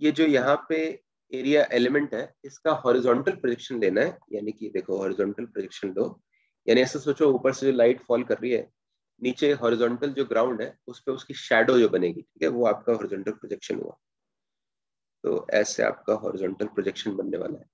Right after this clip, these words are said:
इसको मैं थोड़ा सा और clear करने के लिए थोड़ा बड़ा करके ड्रॉ करता हूँ, थोड़ा सा thickness जो है उसकी ज्यादा दिखा देते हैं, ताकि आपको एकदम clearly दिखाई दे जाए। ये हमारा element था, बोला था,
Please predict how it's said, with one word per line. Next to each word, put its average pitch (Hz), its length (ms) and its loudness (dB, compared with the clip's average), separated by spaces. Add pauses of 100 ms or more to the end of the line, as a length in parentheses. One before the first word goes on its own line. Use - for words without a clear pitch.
(400)
इसको - 260 -4
मैं 123 200 4
थोड़ा 135 320 4
सा 120 280 0 (220)
और 101 440 2 (180)
clear 117 260 -2
करने 101 320 -6
के 92 160 -12
लिए 92 240 -6
थोड़ा - 440 -8 (140)
बड़ा 101 180 4
करके - 280 -10
ड्रॉ - 220 -6
करता - 340 -8
हूँ, 175 160 -8 (3000)
थोड़ा 151 100 2
सा 143 160 0 (200)
thickness 135 380 0
जो 117 100 2
है 110 80 8
उसकी 110 300 -2
ज्यादा 95 300 2
दिखा 92 260 -6
देते 87 260 -6
हैं, - 120 -4
ताकि - 440 -8
आपको - 300 -6
एकदम 90 340 -8 (140)
clearly 101 340 -2
दिखाई - 300 -10
दे - 140 -6
जाए। - 260 -8 (1500)
ये 120 100 6
हमारा 120 220 8
element 110 380 4
था, 104 100 4
बोला 101 280 2
था, - 320 -8